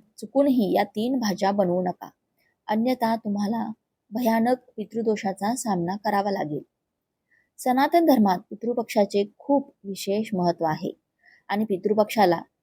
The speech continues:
श्राद्ध पक्ष, कणागत असेही म्हणतात. अशा परिस्थितीत दरवर्षी पितृपक्ष म्हणजेच श्राद्ध पक्ष भाद्रपद महिन्याच्या पौर्णिमेपासून ते अश्विन महिन्याच्या सर्व पितरी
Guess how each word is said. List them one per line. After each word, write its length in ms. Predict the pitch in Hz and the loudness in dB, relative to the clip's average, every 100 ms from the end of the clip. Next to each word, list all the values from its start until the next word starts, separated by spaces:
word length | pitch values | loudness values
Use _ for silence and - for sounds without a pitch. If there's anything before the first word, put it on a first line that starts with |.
| - | -18
श्राद्ध 400 | - 190 185 208 | 0 0 2 0
पक्ष, 300 | 214 - - - - - | 0 0 -4 -4 -8 -6
कणागत 500 | 202 214 214 196 - 190 | -2 0 2 0 -2 -8
असेही 400 | 220 185 185 233 | -2 0 0 0
म्हणतात. 360 | 190 151 131 - _ _ _ _ _ _ _ 214 | -2 -4 -8 -10 _ _ _ _ _ _ _ -8
अशा 240 | 214 285 | 0 2
परिस्थितीत 640 | 285 208 226 208 185 170 - _ _ | 4 4 4 0 0 -2 -8 _ _
दरवर्षी 540 | 175 220 254 202 - 202 | 2 4 6 4 2 -4
पितृपक्ष 560 | 185 202 208 202 - | -4 -6 -4 -4 -4
म्हणजेच 640 | 156 - 196 214 196 170 - _ _ _ _ | -8 -8 -4 0 0 -2 -6 _ _ _ _
श्राद्ध 340 | - 202 196 220 | 0 2 2 2
पक्ष 280 | 247 - 170 156 _ _ _ 180 | 0 0 -4 -6 _ _ _ -12
भाद्रपद 600 | 214 190 202 233 262 226 | -2 0 0 2 2 4
महिन्याच्या 560 | 202 180 190 208 - 190 - | 0 0 -2 -2 -4 -4 -4
पौर्णिमेपासून 760 | 208 196 220 254 254 240 185 | -2 2 2 2 0 0 -2
ते 460 | 156 _ _ _ - - | -2 _ _ _ -8 -4
अश्विन 380 | 196 - 247 262 | -4 0 0 4
महिन्याच्या 420 | 226 185 170 160 - - | 4 2 0 -4 -6 -10
सर्व 340 | - 240 247 | 0 4 4
पितरी 320 | 254 226 220 | 0 -2 -2